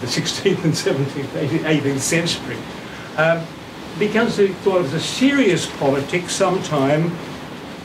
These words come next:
eighteenth century, nineteenth century. And there's certain historical conditions for that, but the, one of the major ones, of course, is the centrality of the state. And the relationship between citizens to state and the dissident forces within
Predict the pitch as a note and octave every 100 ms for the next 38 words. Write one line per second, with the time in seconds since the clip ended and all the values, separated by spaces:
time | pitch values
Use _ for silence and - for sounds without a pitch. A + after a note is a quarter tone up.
0 | - D3+ D#3 D3+ C3+ F#3 G3+ G3 - D3
1 | A2+ C3 C#3 C3+ - D3 - - G#3 A3
2 | - F3+ - - - - - - - -
3 | - - F3+ F#3+ - - - - - -
4 | - F#3 F#3 G#3 G#3+ G3 F#3 - F#3+ F3+
5 | - D#3+ D3+ C#3+ E3+ - E3 D#3+ A3 A3
6 | G3 C#3 - C#3 D#3 - D3+ F#3 - -
7 | - D#3 G#3+ A#3 F#3+ D#3 G#3 A#3 G#3+ C#3
8 | B2+ B2+ E3 - - E3 D#3 E3+ - C#3+
9 | D3 D3+ - C#3 E3 C3+ - C#3 C#3+ C#3
10 | D3+ D3 C3+ B2 B2 C#3+ - - A3+ A2
11 | - - - - - - - - - -
12 | D3 D3+ D#3+ D3+ C#3+ D#3+ - D3+ - -
13 | C#3+ - D3+ C3 - E3+ C3+ F3 B2 C3+
14 | - - C#3+ D#3 D3+ D3+ - E3+ D#3+ D3
15 | D3+ - C#3 D3 D3 A#2+ C#3+ C#3 C#3+